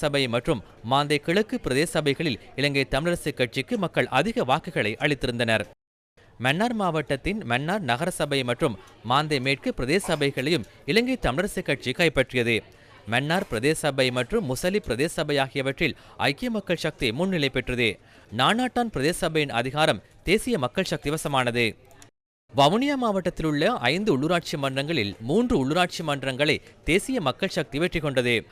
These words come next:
வவுனியா தெற்கு சிங்கள பிரதேச சபை, வவுனியா தெற்கு தமிழ் பிரதேச சபை மற்றும் வவுனியா வடக்கு பிரதேச சபை ஆகியவற்றில் தேசிய மக்கள் சக்தி வெற்றியீட்டியது. வவுனியா மாநகர சபையில் ஜனநாயக தமிழ் தேசிய கூட்டணி வெற்றி பெற்றது. இம்முறை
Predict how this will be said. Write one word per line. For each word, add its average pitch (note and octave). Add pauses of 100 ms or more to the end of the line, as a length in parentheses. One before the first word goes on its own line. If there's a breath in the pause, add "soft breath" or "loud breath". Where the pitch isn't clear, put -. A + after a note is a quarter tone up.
(160 loud breath)
வவுனியா C#3+ (140)
தெற்கு C3+ (100)
சிங்கள E3
பிரதேச C#3
சபை, A#2+ (240)
வவுனியா C#3+ (160)
தெற்கு C#3+ (180)
தமிழ் F#3+
பிரதேச C#3+
சபை C#3+ (140)
மற்றும் C3 (360 loud breath)
வவுனியா A#3 (100)
வடக்கு B2+
பிரதேச C3+
சபை E3+ (100)
ஆகியவற்றில் C#3 (280 loud breath)
தேசிய A3+
மக்கள் F#3
சக்தி D3+
வெற்றியீட்டியது. B2+ (600 loud breath)
வவுனியா C#3+ (100)
மாநகர C#3 (100)
சபையில் A#2+ (100)
ஜனநாயக D3
தமிழ் A#3
தேசிய D#3
கூட்டணி C#3+
வெற்றி D#3+
பெற்றது. B2 (600 loud breath)
இம்முறை D3+